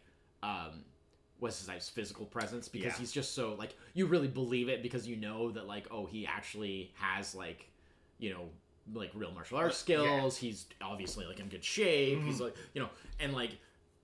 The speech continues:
Speaker 1: he feels physically imposing and dangerous to go along with the character,
Speaker 2: Yeah.
Speaker 1: you know? Um, and so, uh, yeah, I mean, he was just great.
Speaker 2: Yeah.
Speaker 1: Um,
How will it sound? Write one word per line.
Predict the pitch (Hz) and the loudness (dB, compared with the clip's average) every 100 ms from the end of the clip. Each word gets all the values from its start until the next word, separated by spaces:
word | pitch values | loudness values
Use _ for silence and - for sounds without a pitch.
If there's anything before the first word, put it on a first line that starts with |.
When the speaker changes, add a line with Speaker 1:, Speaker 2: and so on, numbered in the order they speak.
| - | -18
Speaker 1:
he | - 165 165 135 131 - - | -8 -2 0 0 -2 -12 2
feels | 196 175 139 - | 10 10 10 2
physically | - 196 196 160 139 117 | 6 10 10 8 -2 -2
imposing | 110 123 110 110 110 104 104 - _ - | -2 0 0 0 0 -2 -4 -8 _ -10
and | 107 | -6
dangerous | 107 104 98 101 101 - - - _ _ - | -2 -4 -4 -6 -6 -8 -10 -16 _ _ -4
to | 147 | -2
go | - 151 139 123 | 2 4 4 4
along | 120 113 107 113 | 4 0 -2 -2
with | 117 - | -2 -6
the | |
character, | 101 131 131 110 107 92 92 92 - | -2 2 4 2 -2 -2 -4 -8 -10
Speaker 2:
Yeah. | 85 73 | -8 -6
Speaker 1:
you | 113 | -4
know? | 104 95 101 - - - - - - - _ - - | -4 -4 -6 -12 -12 -10 -10 -14 -20 -20 _ -10 -2
Um, | 120 107 110 104 - - | -2 -2 -4 -10 -16 -6
and | 123 117 | -4 -2
so, | 135 117 107 104 - - _ _ _ | 0 0 0 -6 -12 -20 _ _ _
uh, | 101 110 95 90 85 - _ _ _ | -4 -2 -2 -4 -8 -12 _ _ _
yeah, | 131 73 95 | -4 -4 -4
I | |
mean, | 104 101 | -6 -4
he | 107 | -6
was | 98 | -6
just | - - | -8 -6
great. | 87 85 - - | -6 -6 -10 -16
Speaker 2:
Yeah. | 85 76 | -12 -8
Speaker 1:
Um, | 95 87 87 85 | -6 -6 -8 -8